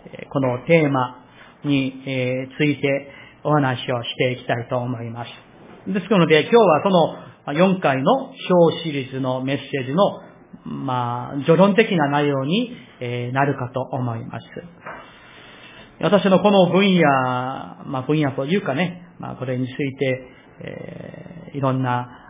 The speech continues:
あー、悩みをしたり、祈ったり、あるいは、お、たくさんの本を読んだり、あるいは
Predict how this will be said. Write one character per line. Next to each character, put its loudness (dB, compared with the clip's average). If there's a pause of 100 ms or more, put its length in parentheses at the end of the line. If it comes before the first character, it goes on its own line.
(140)
あ -14
ー、 0
悩 0
み 0
を -4
し -10
た 2
り、 -4 (260)
祈 0
っ -18
た 0
り、 -4 (480)
あ -2
る 4
い 2
は、 0 (160)
お、 -8
た -8
く -8 (120)
さ 2
ん -2
の -2
本 4
を 0
読 0
ん -2
だ 0
り、 -6 (160)
あ -4
る 0
い 4
は 2